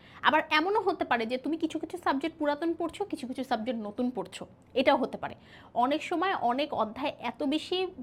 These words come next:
বিরক্ত লাগে, বারবারই করতে গিয়ে এত বেশি ফ্রাস্ট্রেটেড লাগে, ডিস্ট্রাকশন লাগে, যে ওই অধ্যায়টা বাদ দিয়ে নতুন পড়া পড়াটাই বুদ্ধিমানের পরিচয়। ঠিক আছে? আচ্ছা, এরপরে হচ্ছে অল্প করে পড়া।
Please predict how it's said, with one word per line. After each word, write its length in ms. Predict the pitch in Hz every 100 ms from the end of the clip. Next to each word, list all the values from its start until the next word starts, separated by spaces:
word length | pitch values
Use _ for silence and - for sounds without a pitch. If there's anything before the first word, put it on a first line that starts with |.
| -
বিরক্ত 380 | 262 269 -
লাগে, 280 | 349 320 240
বারবারই 540 | 202 226 220 233 294 349
করতে 360 | 294 262 -
গিয়ে 140 | 294 285
এত 200 | 190 254
বেশি 240 | 277 349
ফ্রাস্ট্রেটেড 640 | 349 240 233 - 294 320
লাগে, 200 | 311 254
ডিস্ট্রাকশন 680 | 202 208 262 - 302 - 359
লাগে, 260 | 349 233 - - - -
যে 100 | 233
ওই 180 | 262 392
অধ্যায়টা 420 | 302 247 302 320
বাদ 400 | 240 208 226 240
দিয়ে 320 | 214 202 302 427 - -
নতুন 380 | 233 277 359 370
পড়া 220 | 359 311 339 -
পড়াটাই 600 | 226 240 247 - 311 523 -
বুদ্ধিমানের 540 | 196 202 233 202 226 381 - -
পরিচয়। 380 | 214 - - - - - -
ঠিক 140 | 349
আছে? 200 | 539 - - - - - - - - - - -
আচ্ছা, 340 | 156 170 - - - - - - - - -
এরপরে 300 | 370 415 453
হচ্ছে 280 | 440 - 494 -
অল্প 340 | 247 285 285
করে 240 | 285 208 180
পড়া। 260 | - -